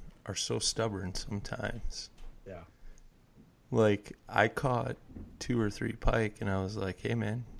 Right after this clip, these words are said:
Speaker 1: you want some of these swim baits I'm using?" <laughs> You were like, "No. No."
Speaker 2: No. That stuff works.
Speaker 1: No. <laughs>
Speaker 2: Yeah.
Speaker 1: So, I, I think it's just kinda funny. Like, I just thought about that now.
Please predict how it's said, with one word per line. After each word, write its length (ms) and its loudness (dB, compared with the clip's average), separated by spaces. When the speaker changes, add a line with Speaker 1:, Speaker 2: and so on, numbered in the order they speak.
Speaker 1:
you 100 -4
want 200 -4
some 140 -4
of 60 0
these 140 -2
swim 240 -4
baits 320 -4
I'm 120 -2
using?" 380 -2
<laughs> 160 6
You 100 -2
were 60 4
like, 160 4
"No. 300 12
No." 180 12
Speaker 2:
No. 100 8
That 80 6
stuff 260 6
works. 180 6
Speaker 1:
No. 260 12
<laughs> 80 12
Speaker 2:
Yeah. 140 10
Speaker 1:
So, 360 10
I, 240 10
I 140 2
think 160 10
it's 160 6
just 160 4
kinda 180 6
funny. 300 6
Like, 180 6
I 100 6
just 220 2
thought 200 6
about 260 2
that 240 -2
now. 380 4